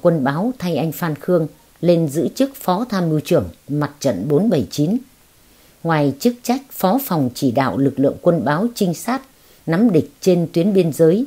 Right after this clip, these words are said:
sau đại hội đảng tôi được giao kiêm công tác nội bộ và bí thư đảng ủy phòng. Sau thất bại nặng nề về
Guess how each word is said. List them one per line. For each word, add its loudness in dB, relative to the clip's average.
sau 2
đại 0
hội -2
đảng 0
tôi 4
được -4
giao -4
kiêm 4
công 2
tác 0
nội 4
bộ 4
và 2
bí 4
thư 8
đảng 0
ủy 2
phòng. 0
Sau 0
thất -2
bại 2
nặng 0
nề 4
về 6